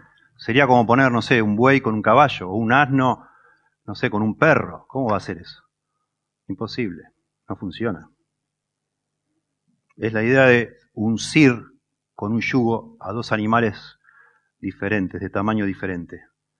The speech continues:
y por tanto estar desequilibrado. Se usa en la Septuaginta, la, el Antiguo Testamento en griego, para Levítico diecinueve diecinueve, que dice,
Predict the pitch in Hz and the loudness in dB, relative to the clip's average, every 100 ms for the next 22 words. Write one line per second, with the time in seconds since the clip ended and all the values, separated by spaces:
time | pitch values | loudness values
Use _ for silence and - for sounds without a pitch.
0 | _ _ _ - 98 95 - 107 101 - | _ _ _ -14 -10 -6 -4 -4 -6 -4
1 | 98 85 - _ - 90 - 85 90 87 | -4 -4 -18 _ -14 -14 -12 -10 -8 -6
2 | 98 92 85 - _ _ _ _ _ _ | -6 -8 -10 -20 _ _ _ _ _ _
3 | _ _ _ _ _ _ _ _ _ _ | _ _ _ _ _ _ _ _ _ _
4 | _ - 135 147 127 - 123 135 127 175 | _ -6 0 4 4 2 0 2 4 4
5 | 135 117 113 - _ - - - 101 104 | 4 4 2 0 _ -20 -20 -10 -4 -4
6 | 104 95 98 98 123 117 104 117 113 107 | -4 -6 -4 -4 -2 -2 0 0 2 0
7 | 113 127 110 - - _ - 107 110 131 | 2 2 2 -2 -20 _ 0 2 4 4
8 | 139 120 120 - 117 135 123 110 117 135 | 4 4 4 2 2 4 4 2 2 4
9 | 123 113 113 131 - 135 | 4 4 2 0 2 0